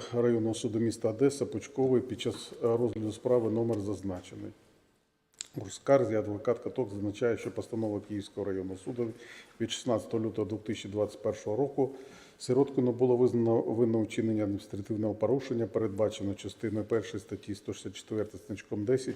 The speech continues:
Кодексу України про адміністративне порушення. На думку скаржника, вказане судове рішення незаконно та необґрунтовано ухвалено без з'ясування обставин справи.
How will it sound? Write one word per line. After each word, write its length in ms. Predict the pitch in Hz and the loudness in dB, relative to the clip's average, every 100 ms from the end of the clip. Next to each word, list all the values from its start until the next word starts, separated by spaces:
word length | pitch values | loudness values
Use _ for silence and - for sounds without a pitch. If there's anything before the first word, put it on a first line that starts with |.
| - | -2
Кодексу 400 | 117 107 - 107 | -2 -2 -6 -10
України 340 | 95 113 120 | -4 -2 -2
про 180 | 107 107 | -2 -2
адміністративне 720 | 92 107 98 95 - 113 107 | -2 -4 -6 -10 -4 -4 -4
порушення. 540 | 104 98 92 - 101 95 - - - - - | -4 -4 -6 -10 -16 -16 -18 -20 -20 -12 2
На 120 | 127 | 4
думку 320 | 151 143 135 | 4 4 2
скаржника, 540 | - 127 123 123 156 | 4 2 4 2 4
вказане 460 | 143 - 117 117 107 | 2 6 4 6 -2
судове 380 | - 107 107 113 | -4 -4 -2 -2
рішення 360 | 135 - 110 | -2 -4 -2
незаконно 580 | 110 98 110 - 151 123 | 0 0 -2 0 2 2
та 160 | - 117 | 4 4
необґрунтовано 680 | 113 101 107 107 104 101 101 | 4 2 0 0 0 0 -2
ухвалено 400 | - 117 110 104 | 0 0 2 4
без 220 | 127 98 | 4 2
з'ясування 560 | 107 - 107 101 101 | -2 -4 -2 -2 -2
обставин 420 | 95 - 110 101 92 | -4 0 0 0 -4
справи. 400 | - 135 131 | 0 2 4